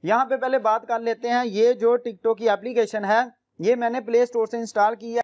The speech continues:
लेकिन मेरे पास जो फीचर हैं वो यूएसए के सारे आ रहे हैं। लेकिन कैसे, मैं आपको पहले प्रूफ से दिखा देता हूँ।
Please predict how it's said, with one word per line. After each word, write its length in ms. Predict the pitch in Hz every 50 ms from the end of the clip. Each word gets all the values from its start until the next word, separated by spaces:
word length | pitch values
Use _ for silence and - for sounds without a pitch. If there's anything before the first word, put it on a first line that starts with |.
| 226
लेकिन 400 | 208 196 190 196 190 196 233 240
मेरे 200 | 240 233 233 233
पास 180 | 226 233 233 233
जो 100 | 202 233 208
फीचर 380 | - - 190 175 220 240 226
हैं 60 | 233 226
वो 120 | 233 233
यूएसए 500 | 214 185 202 214 220 208 208 - 214 208
के 140 | - 220 208
सारे 280 | 208 208 190 190 196 190
आ 140 | 180 175 170
रहे 120 | 165 170 170
हैं। 160 | 175 180 185
लेकिन 300 | 190 202 202 226 214 190
कैसे, 420 | - 233 233 233 - 262 254 247 - _ _ _ _ _ -
मैं 120 | 190 220
आपको 240 | 233 240 233 226 247
पहले 220 | 302 247 240 240 240
प्रूफ 280 | - 233 233 240 240
से 100 | - 240 208
दिखा 280 | 190 185 185 196 220 233
देता 260 | 247 254 - 254 254
हूँ। 200 | 254 254 254